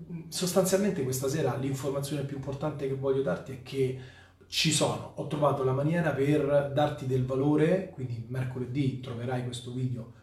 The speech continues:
proprio per rispondere un po' a delle domande magari che ti sei fatto, ti stai facendo adesso in testa,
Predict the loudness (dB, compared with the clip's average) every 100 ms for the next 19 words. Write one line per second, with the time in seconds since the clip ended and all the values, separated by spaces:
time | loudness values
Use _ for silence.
0 | -12 -8 -8 -8 -8 -6 -4 -2 -4 -6
1 | -2 -2 -2 -6 -8 -6 -4 -2 -2 -2
2 | -2 -2 -6 -12 -12 -6 -6 -6 -12 -14
3 | -14 -10 -10 -6 -6 -4 -2 -2 0 0
4 | 0 -4 -6